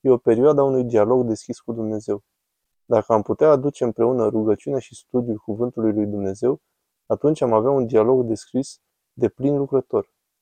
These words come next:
Vorbim prin rugăciunea lui Dumnezeu, iar El ne răspunde prin studiu.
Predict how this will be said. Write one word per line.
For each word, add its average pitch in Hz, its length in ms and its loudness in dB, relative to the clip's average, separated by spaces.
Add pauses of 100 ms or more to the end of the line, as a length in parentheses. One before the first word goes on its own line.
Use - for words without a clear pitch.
(320)
Vorbim 113 400 0
prin 120 160 -2
rugăciunea 113 460 0
lui 117 140 2
Dumnezeu, 104 560 -4 (340)
iar 110 200 0
El 120 180 6
ne 131 120 -2
răspunde 127 380 -2
prin 123 180 -6
studiu. 107 420 -6